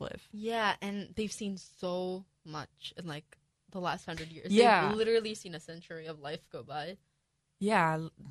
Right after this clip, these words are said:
Speaker 2: That's
Speaker 1: yeah. <laughs>
Speaker 2: crazy.
Speaker 1: Nineteen, nineteen oh four. I remember that there were, there were some people that were born in the eighteen hundreds that were alive when we were alive. Not
Speaker 2: Oh.
Speaker 1: anymore, but
Speaker 2: Oh, yeah, that, that's
Speaker 1: Yeah.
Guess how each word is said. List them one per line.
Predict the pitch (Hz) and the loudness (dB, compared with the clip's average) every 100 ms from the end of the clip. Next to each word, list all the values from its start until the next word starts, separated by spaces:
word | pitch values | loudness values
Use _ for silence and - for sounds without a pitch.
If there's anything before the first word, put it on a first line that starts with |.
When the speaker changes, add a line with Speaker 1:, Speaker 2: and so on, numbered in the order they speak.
| - | -2
Speaker 2:
That's | 180 185 175 | 0 2 2
Speaker 1:
yeah. | 196 294 311 185 | 6 10 10 12
<laughs> | - 302 | 10 10
Speaker 2:
crazy. | 226 208 | 10 12
Speaker 1:
Nineteen, | 220 233 233 247 254 | 12 12 10 10 10
nineteen | 208 220 233 233 | 8 6 4 4
oh | 226 | 4
four. | - 254 247 175 165 - - _ _ _ _ - | 6 8 10 8 2 -8 -16 _ _ _ _ 4
I | 240 | 8
remember | 247 240 240 | 8 10 10
that | 226 233 240 | 10 8 8
there | 240 | 8
were, | 240 226 226 | 10 10 6
there | 196 220 | 4 4
were | 226 | 4
some | 226 | 4
people | 226 226 220 226 - _ - | 2 2 2 0 -4 _ -2
that | 208 | 0
were | 202 | 2
born | 202 208 | 2 2
in | 208 | 2
the | 202 | 0
eighteen | 214 - 202 | 0 -2 -2
hundreds | 202 220 196 160 - | 0 0 0 -4 -4
that | 180 | -4
were | 180 | -2
alive | 180 170 175 175 | -2 -2 -4 -6
when | 175 165 | -10 -10
we | |
were | 160 175 | -12 -14
alive. | - - _ _ _ 196 | -16 -18 _ _ _ 2
Not | 202 | 4
Speaker 2:
Oh. | |
Speaker 1:
anymore, | 196 185 214 175 185 | 6 6 6 6 4
but | 170 165 160 | 2 2 4
Speaker 2:
Oh, | 277 247 | 2 0
yeah, | 196 220 _ - | -4 -12 _ -20
that, | - _ _ _ _ _ _ _ _ 208 | -20 _ _ _ _ _ _ _ _ -16
that's | - | -8
Speaker 1:
Yeah. | 202 202 | 0 0